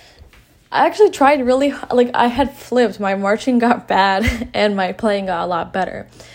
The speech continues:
I remember my, my friends and I, the two other girls, we, we had all made wind ensemble, uh, but I had a schedule conflict, and so I was so mad.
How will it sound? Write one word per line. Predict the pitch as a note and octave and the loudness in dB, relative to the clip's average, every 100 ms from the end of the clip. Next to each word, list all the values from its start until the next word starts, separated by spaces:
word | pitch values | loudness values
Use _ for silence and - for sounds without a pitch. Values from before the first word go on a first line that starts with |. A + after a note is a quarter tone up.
| - - | -16 -4
I | |
remember | A3 A3 A3+ | -2 0 -2
my, | G#3 G3+ F#3+ F#3 F3+ - - - - - _ | -2 -2 -2 -4 -6 -10 -20 -20 -20 -20 _
my | G#3+ G#3 | -4 -4
friends | G3+ G3 A3+ A#3 | -2 -2 0 0
and | G#3+ | 0
I, | G3+ G3+ G3+ - - G#3 | -2 -4 -6 -10 -8 -4
the | G3+ | -4
two | G#3 B3 A#3+ | -2 0 0
other | G#3+ G#3 | 0 0
girls, | G3 F#3+ G3 G3 | 0 0 -2 -2
we, | G#3+ G#3+ A3 | 0 0 0
we | B3+ D4 | 2 4
had | G#3+ | 4
all | - B3+ | 2 2
made | A#3+ A#3 | 2 2
wind | G#3 G#3+ | 0 0
ensemble, | G#3 G3 F#3+ F#3 F3 - _ - - - - _ _ - | -2 -6 -6 -6 -8 -12 _ -20 -20 -20 -20 _ _ -6
uh, | - A3+ G3+ | 0 2 2
but | G3+ - - | 0 0 0
I | |
had | A3+ A#3+ | 2 2
a | |
schedule | A3 - G#3+ A3 G#3 | 0 -2 2 2 2
conflict, | - G3+ G3+ G3 F#3+ | -2 -6 -4 -4 -4
and | F#3+ | -8
so | F#3+ | -6
I | F#3 | -4
was | F#3+ | -4
so | - A#3+ C4 B3+ | -6 -6 -6 -4
mad. | B3 A#3+ A#3+ A3+ | -6 -6 -10 -12